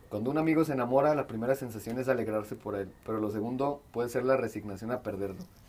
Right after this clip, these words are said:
En este sentido, el antropólogo Robin Dunbar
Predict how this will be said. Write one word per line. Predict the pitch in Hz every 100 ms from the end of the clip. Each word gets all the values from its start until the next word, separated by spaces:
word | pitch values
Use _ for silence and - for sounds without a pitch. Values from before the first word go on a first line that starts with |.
| - - -
En | 107
este | 113 147
sentido, | 127 113 135 147 131
el | 113
antropólogo | 110 104 104 113 127 131 135 127 - - -
Robin | 107 110 120 127 127 -
Dunbar | 113 113 117 120